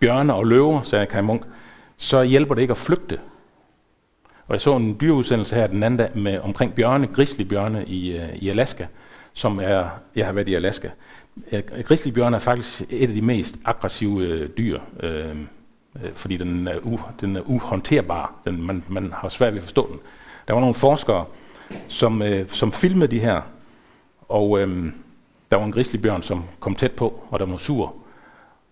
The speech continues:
Og, øhm, ham, der havde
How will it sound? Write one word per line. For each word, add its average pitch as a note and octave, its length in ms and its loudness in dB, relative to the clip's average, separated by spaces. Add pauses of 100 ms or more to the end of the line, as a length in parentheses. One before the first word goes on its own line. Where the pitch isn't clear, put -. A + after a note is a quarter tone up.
(240)
Og, F#2+ 400 0
øhm, E2 280 -4 (1300)
ham, G2+ 200 -2
der G2 80 -2
havde F#2 280 -6